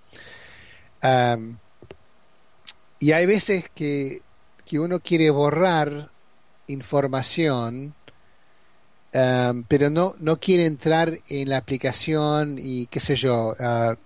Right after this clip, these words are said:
con la mano borrar ciertos, am, qué sé, ah, digamos que estás usando Downcast.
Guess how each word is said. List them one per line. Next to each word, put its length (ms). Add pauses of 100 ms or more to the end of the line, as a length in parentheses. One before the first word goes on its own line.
(160)
con 160
la 120
mano 300
borrar 680 (440)
ciertos, 520 (100)
am, 640 (160)
qué 120
sé, 200
ah, 280 (140)
digamos 320
que 640 (380)
estás 280
usando 360
Downcast. 760